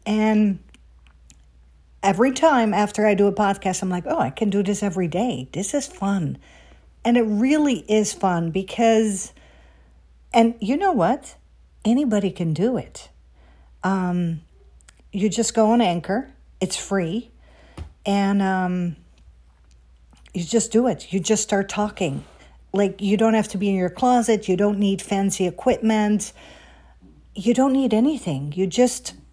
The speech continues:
sit down, grab a cup of coffee, grab some water, get a comfy blanket, and just start talking.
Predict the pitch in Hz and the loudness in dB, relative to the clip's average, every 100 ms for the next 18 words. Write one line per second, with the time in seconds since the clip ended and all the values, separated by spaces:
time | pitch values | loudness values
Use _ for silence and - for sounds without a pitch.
0 | - - - 240 - 277 226 185 202 220 | -8 -4 2 2 4 2 4 2 -2 -4
1 | - _ - - _ - _ 165 170 202 | -10 _ -20 -20 _ -20 _ -4 -2 -2
2 | 254 262 254 - 240 220 214 208 190 190 | -2 -2 -4 -2 0 0 0 -2 -2 -2
3 | - - - _ _ - 180 185 247 233 | -10 -20 -20 _ _ -4 -4 0 2 4
4 | 226 214 196 190 196 - _ _ _ _ | 6 4 2 0 -4 -10 _ _ _ _
5 | _ - _ _ _ _ _ _ _ - | _ -20 _ _ _ _ _ _ _ -16
6 | 175 214 220 220 226 220 - 233 226 220 | -4 0 0 0 0 0 0 0 2 2
7 | 214 208 202 175 214 214 202 190 196 208 | 0 0 -2 -2 0 2 2 0 -2 -4
8 | - 180 190 214 208 - 190 190 196 190 | -8 -6 -4 -4 -6 -4 -4 -2 -4 -4
9 | 190 127 120 | -6 -10 -10